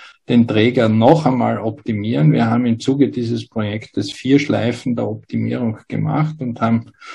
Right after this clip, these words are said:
jetzt kurz vor Weihnachten die letzte Optimierungsschleife gemacht und gesehen,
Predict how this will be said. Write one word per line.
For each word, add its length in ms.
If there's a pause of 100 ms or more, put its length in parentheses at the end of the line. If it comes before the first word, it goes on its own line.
(320)
jetzt 300
kurz 260
vor 240
Weihnachten 520
die 80
letzte 440
Optimierungsschleife 1600
gemacht 480
und 420
gesehen, 720